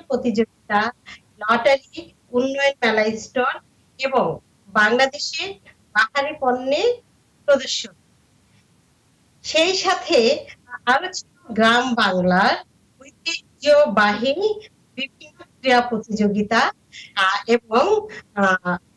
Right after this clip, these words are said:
বাচ্চাদের, আহ, এবং গ্রামের যে পরিবেশ,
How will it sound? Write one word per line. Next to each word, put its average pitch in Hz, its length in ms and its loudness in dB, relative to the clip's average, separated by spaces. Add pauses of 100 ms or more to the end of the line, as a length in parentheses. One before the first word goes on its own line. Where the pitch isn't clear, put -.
(120)
বাচ্চাদের, 277 640 0 (300)
আহ, 202 300 0 (160)
এবং 214 240 2 (180)
গ্রামের 294 640 0
যে - 240 -8
পরিবেশ, - 560 0